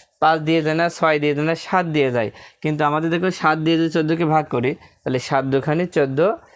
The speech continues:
এখানে কিন্তু আগেই লেখা হয়েছে। তাই কি কি সংখ্যা আছে? দেখো, এক, দুই, সাত, চোদ্দ গুণনীয়ক হবে এক, দুই, সাত, চোদ্দ। তাহলে চোদ্দ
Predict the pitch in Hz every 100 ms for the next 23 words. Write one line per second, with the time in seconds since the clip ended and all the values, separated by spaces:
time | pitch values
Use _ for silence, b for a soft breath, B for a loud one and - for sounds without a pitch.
0 | b 135 127 139 147 156 139 127 143 127
1 | 117 123 113 101 95 - B B 135 175
2 | 170 165 165 160 175 165 175 156 127 117
3 | 110 B B 147 151 147 190 214 180 156
4 | 165 151 175 175 165 143 131 135 113 -
5 | - 127 131 147 165 - 127 120 123 135
6 | 160 196 - - 131 131 170 - _ _
7 | - _ _ - 151 117 104 - - -
8 | 127 151